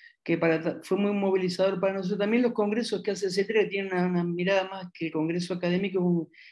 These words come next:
es más la idea de encuentro que más que de congreso. Eh, bueno, y tuvimos mesas simultáneas, porque inte-, en esas mesas simultáneas intentamos abordar o, o dialogar sobre los temas más emergentes y, y ejes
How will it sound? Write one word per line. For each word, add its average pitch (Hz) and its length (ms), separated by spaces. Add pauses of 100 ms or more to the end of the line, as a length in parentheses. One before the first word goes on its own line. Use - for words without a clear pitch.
(140)
es 175 80
más 180 120
la 180 80
idea 185 200
de 180 60
encuentro 175 680
que 156 100
más 151 220
que 160 100
de 151 160
congreso. 165 680 (560)
Eh, 180 180
bueno, 190 520
y 180 320
tuvimos 233 320
mesas 233 360
simultáneas, 185 680
porque 170 260
inte-, 180 420
en 208 60
esas 233 220
mesas 233 240
simultáneas 233 560
intentamos 196 720
abordar 180 840
o, 151 300 (460)
o 147 80
dialogar 175 600
sobre 165 240
los 156 220
temas 185 280
más 185 160
emergentes 185 640
y, 151 640
y 147 360
ejes 190 480